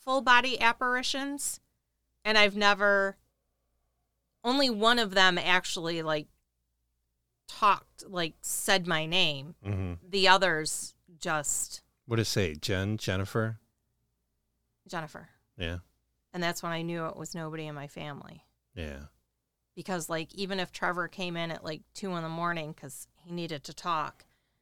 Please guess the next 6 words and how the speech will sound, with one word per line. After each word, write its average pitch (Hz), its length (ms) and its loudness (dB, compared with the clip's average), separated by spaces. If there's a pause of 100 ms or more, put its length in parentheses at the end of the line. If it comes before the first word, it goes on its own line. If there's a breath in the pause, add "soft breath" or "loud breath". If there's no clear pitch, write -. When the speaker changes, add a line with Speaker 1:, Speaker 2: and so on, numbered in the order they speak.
(140)
Speaker 1:
it 190 60 -6
was 175 140 -2
always 165 260 -2
Jen. 156 420 -4 (240)
Speaker 2:
Yeah. 80 320 -6 (1120)
Speaker 1:
Jen. 160 400 -8